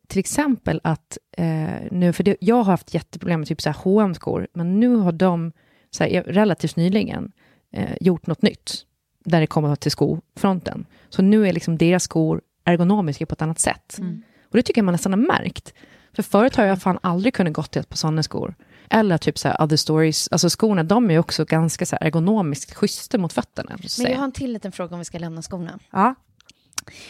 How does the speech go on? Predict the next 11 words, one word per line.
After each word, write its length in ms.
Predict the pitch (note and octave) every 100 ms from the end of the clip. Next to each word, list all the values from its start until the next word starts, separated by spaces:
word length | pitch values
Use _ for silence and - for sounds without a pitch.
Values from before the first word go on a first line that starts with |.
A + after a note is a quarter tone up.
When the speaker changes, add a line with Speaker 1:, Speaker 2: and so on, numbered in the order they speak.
| - - - - _
Speaker 2:
Det 120 | -
ska 140 | A#3+ C4+
ju 80 | B3
vara 180 | C#4
liksom 240 | C4 G3 F#3+
lite 180 | F3 F3+
festtouch 960 | - - G#3 - - - - - -
på 60 | -
ditt 180 | - -
bröllop. 440 | - - - - - _
Speaker 1:
Ja. 200 | F3+ F3